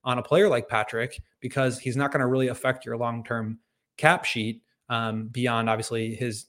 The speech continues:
years and dollars on this deal, but it gets you another premium young asset that you can now add into this group who fits your timeline. And so this is not a situation where it's like last, or with Zach's free agency, for example,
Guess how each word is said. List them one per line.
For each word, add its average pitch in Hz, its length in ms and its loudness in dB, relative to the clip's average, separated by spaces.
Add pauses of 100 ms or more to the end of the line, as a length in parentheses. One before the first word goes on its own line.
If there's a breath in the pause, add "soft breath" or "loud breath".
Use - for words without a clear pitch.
years 120 280 -2
and 107 100 -6
dollars 113 560 2
on 117 140 -4
this 113 160 -6
deal, 131 500 4 (260 soft breath)
but 127 260 6
it 139 160 2
gets 147 300 6
you 127 240 4
another 127 720 2
premium 127 360 2
young 113 280 -2
asset 113 540 2 (240 soft breath)
that 120 60 -4
you 120 80 -2
can 117 140 -4
now 113 220 0
add 113 220 2
into 110 160 -6
this 110 140 -6
group 113 240 2
who 117 80 -6
fits - 220 -6
your 107 100 -10
timeline. 104 440 -10 (380 soft breath)
And 120 120 -4
so 123 200 6
this 143 160 2
is 180 100 4
not 143 240 6
a 131 60 4
situation 127 520 2
where 120 140 2
it's - 300 -4 (120)
like 113 200 -2
last, 127 380 4
or 151 60 6
with 139 180 6
Zach's 127 320 4
free 117 180 -2
agency, 107 300 -6
for 107 120 -6
example, 104 500 -8